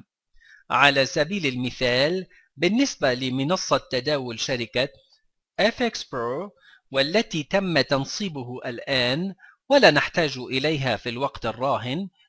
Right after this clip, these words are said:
نريد أن يدلنا شورت كات على مكان منصتنا الأولى، حيث لا توجد أيقونة شورت كات لتمثيل كلتا المنصتين.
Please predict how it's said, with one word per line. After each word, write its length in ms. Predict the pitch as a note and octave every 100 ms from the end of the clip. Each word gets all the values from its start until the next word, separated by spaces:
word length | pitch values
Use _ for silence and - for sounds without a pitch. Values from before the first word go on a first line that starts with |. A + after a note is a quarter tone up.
| _
نريد 340 | E3 A3 C4 E3+
أن 340 | D#3 E3+ F3
يدلنا 840 | D#3+ D3+ A#3 G3+ C#3 B2 B2 D#3+ F#3 _ - - -
شورت 380 | - G3 A#3+ - -
كات 280 | D3 D3 - _ - - -
على 300 | D3+ G#3+ G#3
مكان 500 | F3+ C#3+ F#3 G3+ G3
منصتنا 880 | D#3 C3+ - - E3+ C#3 B2 G#2+ B2
الأولى، 640 | B2 - E3+ C3+ C3+ G#3 - - -
حيث 340 | - C3+ B2 - A#2+
لا 320 | D3 A#3+ C4+ C4 -
توجد 380 | F#3 B2 A#2 - -
أيقونة 880 | D3 C3 - C#3 A#2+ A#2 D#3 F3 F#3 - _
شورت 360 | - - E3+ G3+ -
كات 320 | D#3 C#3+ D3+ _ _ _ _ -
لتمثيل 640 | C#3 - C#3+ - A3 A3+
كلتا 420 | G#3 D3 B2 B2
المنصتين. 1040 | A#2 A2+ F3 F#3 - F#3 - F3+ G#2+ G2+